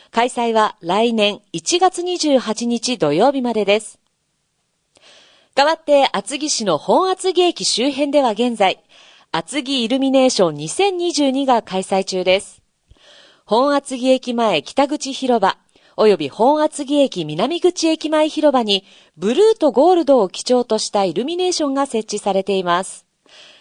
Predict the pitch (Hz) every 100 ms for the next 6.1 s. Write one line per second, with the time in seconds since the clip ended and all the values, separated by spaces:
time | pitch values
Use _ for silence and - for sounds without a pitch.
0 | - - 254 294 302 277 285 254 226 196
1 | 165 _ _ _ 170 233 330 302 - 247
2 | 233 220 180 - 196 170 - _ _ _
3 | - 175 - 190 185 175 160 - 202 381
4 | 339 294 285 294 277 214 - - 339 339
5 | 320 277 254 226 - 180 170 233 311 -